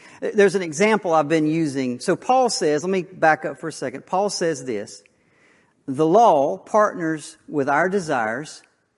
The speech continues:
to actually produce the very sin that the law condemns." Now, what does Paul mean by that? This is an example I've been using for many years. And, uh, it's an example of a teenager. So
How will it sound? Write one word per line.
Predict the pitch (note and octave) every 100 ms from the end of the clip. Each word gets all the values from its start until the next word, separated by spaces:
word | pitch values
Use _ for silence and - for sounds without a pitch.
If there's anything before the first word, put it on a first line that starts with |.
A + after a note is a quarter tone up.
| _ _ _ _ _ -
to | -
actually | E3 F#3 - F3
produce | D3+ D#3+ D3 F#3+ G3+ -
the | D3
very | C#3+ E3+ F#3
sin | F3+ - G3 C#3 B2 B2
that | B2+
the | B2
law | B2 B2+ B2
condemns." | - A#2+ B2 A2 G2 C3
Now, |
what | B2+ F3
does | E3
Paul | - D#3 C3
mean | C3 B2+
by | A2+ A2
that? | G#2 C3
This | E3+
is | G#3 F3+
an |
example | D#3 B2+ C#3+ C#3 C3+
I've | A#2+ B2+
been | C3
using | B2+ A#2 A#2
for | A2
many | G#2+ B2+ C3
years. | A#2 G#2+ G2+ - _ _ _ _ _ -
And, | C3+ A#2+ A#2+ A#2
uh, | A#2+
it's | -
an |
example | B2+ C#3+ F3 F#3+
of | D#3+
a | B2+
teenager. | - D3+ B2+ G2+ G2+
So | G2+ - C#3+ C3+